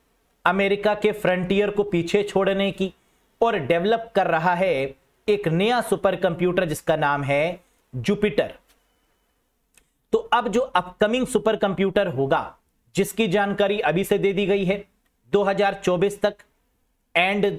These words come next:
ट्वेंटी ट्वेंटी फ़ोर तक, दिसंबर तक ये पूरा हो जाएगा और अनाउंस कर दिया जाएगा कि अब सबसे फास्टेस्ट सुपरकम्प्यूटर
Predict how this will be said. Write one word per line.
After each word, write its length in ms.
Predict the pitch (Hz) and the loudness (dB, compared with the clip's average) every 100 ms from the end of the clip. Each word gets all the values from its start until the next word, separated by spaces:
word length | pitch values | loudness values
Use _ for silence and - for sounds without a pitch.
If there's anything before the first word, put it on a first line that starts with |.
| - _ _ | -12 _ _
ट्वेंटी 240 | 190 170 202 | 0 2 0
ट्वेंटी 260 | 185 185 | 2 0
फ़ोर 240 | 202 196 196 | 0 0 0
तक, 200 | 202 202 - _ _ _ 117 | 0 -2 -8 _ _ _ -4
दिसंबर 480 | 170 175 190 202 | 0 0 2 2
तक 240 | 214 214 196 | 2 -2 0
ये 100 | 202 | -2
पूरा 320 | 202 160 190 | 0 0 2
हो 120 | 190 | 0
जाएगा 400 | 185 190 190 190 - _ _ _ _ - | 0 2 2 -2 -4 _ _ _ _ 0
और 100 | 226 | 0
अनाउंस 500 | 190 175 196 226 - | 2 2 0 -2 -2
कर 180 | 196 185 | -2 0
दिया 240 | 196 214 | 0 0
जाएगा 340 | 196 170 170 196 | 2 0 2 -2
कि 220 | 196 202 | 0 0
अब 100 | 196 | 0
सबसे 380 | - 170 - 208 | -2 -6 0 -2
फास्टेस्ट 480 | 208 160 160 175 160 | 0 -2 0 -4 -2
सुपरकम्प्यूटर 880 | 160 151 147 160 190 214 160 143 | -2 0 0 -2 0 0 0 -2